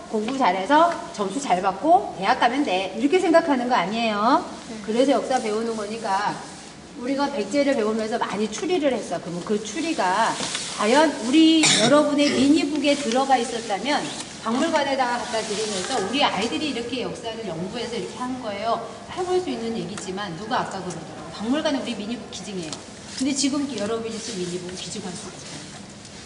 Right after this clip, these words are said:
Speaker 1: 왜? 여기저기 있는 자료들 가지고 뺏겨쓰기밖에 안 했거든요. 근데 거기에 뺏겨쓰기에 자기의 추리를 집어넣고 나왔다면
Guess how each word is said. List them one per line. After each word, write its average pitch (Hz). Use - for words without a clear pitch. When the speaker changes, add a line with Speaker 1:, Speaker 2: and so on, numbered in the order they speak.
Speaker 1:
왜? 214
여기저기 269
있는 240
자료들 180
가지고 170
뺏겨쓰기밖에 370
안 143
했거든요. -
근데 262
거기에 214
뺏겨쓰기에 320
자기의 233
추리를 370
집어넣고 196
나왔다면 180